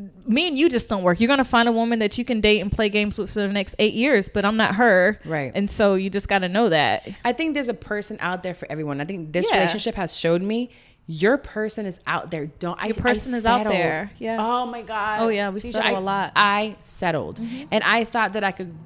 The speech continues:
Speaker 2: turn this person into something that I wanted and change him.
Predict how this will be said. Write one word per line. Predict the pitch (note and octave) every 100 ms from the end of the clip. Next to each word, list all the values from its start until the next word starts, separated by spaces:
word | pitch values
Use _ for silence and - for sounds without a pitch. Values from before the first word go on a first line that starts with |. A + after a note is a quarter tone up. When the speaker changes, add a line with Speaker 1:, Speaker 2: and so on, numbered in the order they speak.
| -
Speaker 2:
turn | G3 A3 A#3+
this | G#3+ G#3+
person | - G3+ G3 G3
into | E3+ F3+
something | - F#3 F3 F#3+ F3+ E3+ - -
that | F#3+
I | F#3
wanted | F#3 G3 F#3+ F3+
and | F3
change | - G#3 G#3
him. | F#3